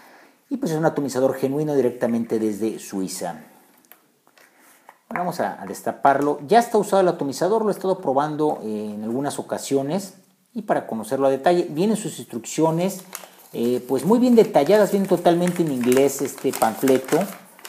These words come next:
paso a paso. Vienen unas letras muy pequeñitas, pero, eh, pues está todo muy legible. Desafortunadamente no viene en castellano, pero viene en inglés y viene muy legible.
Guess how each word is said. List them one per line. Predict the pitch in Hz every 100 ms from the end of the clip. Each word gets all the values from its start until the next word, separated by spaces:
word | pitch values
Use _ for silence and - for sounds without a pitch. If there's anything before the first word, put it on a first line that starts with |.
| - _ _
paso | 135 - 131
a | -
paso. | 120 123 - 170 175 113
Vienen | 135 165 156
unas | 131
letras | 135 139 131
muy | 151
pequeñitas, | 160 165 165 170 170 170 170 170 - _
pero, | - 185 190 185
eh, | 143 131 123 -
pues | 127 120
está | 135 - 143
todo | - 156 151 147 - - _
muy | 139 170
legible. | 165 - 190 196
Desafortunadamente | - 135 139 143 160 165 165 160
no | 156
viene | 147 151
en | 143
castellano, | 131 - 156 175 175
pero | 175 180 -
viene | 123 131 147 147 143 131
en | 120
inglés | 120 147 170 170 -
y | 127
viene | 131 131
muy | 127 139 139
legible. | 127 - 117 113 113 110